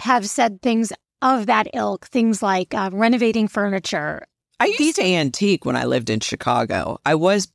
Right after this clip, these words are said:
Speaker 2: big into antiquing. I don't know. I think everything has, like, a phase in your life, you know? They had good antique stores there, so I would just go look for hours.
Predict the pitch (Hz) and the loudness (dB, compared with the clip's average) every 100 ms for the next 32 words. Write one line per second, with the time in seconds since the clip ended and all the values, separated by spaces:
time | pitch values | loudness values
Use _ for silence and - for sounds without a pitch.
0 | - 160 151 - 117 - 117 120 113 - | 0 2 2 0 -2 -2 0 0 -2 -2
1 | 120 - 95 87 - _ _ _ _ _ | -2 -2 -4 -6 -12 _ _ _ _ _
2 | _ 285 381 - 392 403 370 220 - 277 | _ -6 -6 -6 -6 -4 -2 -2 0 0
3 | 277 - 277 262 240 233 254 202 - 185 | 0 0 0 0 2 2 2 0 2 0
4 | 170 147 - 160 160 165 151 131 123 117 | 0 -6 0 2 2 2 0 -2 -2 0
5 | 113 104 101 - - 139 139 131 127 143 | 2 2 0 -4 -10 0 2 2 0 -2
6 | - _ - 143 139 139 - _ - 151 | -6 _ -2 2 2 -2 -12 _ 0 2
7 | 151 143 - 139 139 - 107 107 98 113 | 4 2 0 -2 -2 -4 -2 0 0 -2
8 | 107 - 113 120 120 117 113 - 117 127 | -2 0 0 0 -2 -2 -4 -2 0 0
9 | 123 123 - - - - 123 123 117 117 | -2 -4 -6 -12 -8 -2 0 0 -4 -6
10 | 98 - | -6 -8